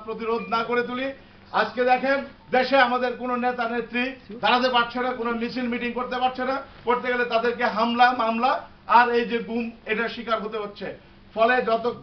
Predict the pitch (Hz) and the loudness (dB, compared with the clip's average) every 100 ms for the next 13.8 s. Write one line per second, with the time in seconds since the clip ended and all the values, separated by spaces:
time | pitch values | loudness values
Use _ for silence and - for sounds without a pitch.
0 | - 226 240 - 214 220 240 220 226 202 | -8 -2 -2 0 -2 0 0 0 -2 -8
1 | 202 226 220 214 226 208 208 208 202 202 | -6 -4 -2 -2 -6 -10 -8 -6 -6 -10
2 | 196 202 202 - - 190 202 196 190 185 | -12 -12 -14 -14 -4 -4 -2 -2 -2 -2
3 | 185 - 208 165 185 175 185 185 175 185 | -4 -6 -8 -6 -6 -6 -6 -8 -10 -10
4 | 175 175 180 180 160 165 185 196 - - | -10 -10 -10 -8 -8 -10 -10 -12 -18 -14
5 | 131 220 214 202 208 202 202 - 190 - | 0 0 2 0 0 0 -4 -2 -2 -2
6 | 151 - - - - - - - - - | -8 -14 -16 -20 -20 -20 -20 -20 -12 -2
7 | 220 262 254 240 254 240 - 320 311 277 | 4 4 4 0 0 -2 -4 -6 0 2
8 | 269 254 247 226 196 247 247 226 269 277 | 4 2 2 0 -2 -4 -2 4 4 4
9 | - - - - 202 233 262 269 269 - | -2 -18 -20 -10 4 6 6 0 -2 -12
10 | _ _ _ _ _ _ - - - 226 | _ _ _ _ _ _ -20 -20 -2 0
11 | 262 254 262 269 254 269 208 233 262 269 | 2 0 -2 -2 -2 -2 0 0 2 0
12 | 240 247 262 269 254 254 254 254 247 247 | 0 0 2 4 2 0 0 -2 -2 -4
13 | 226 240 240 233 240 240 247 | -4 -2 -2 -4 -8 -4 -2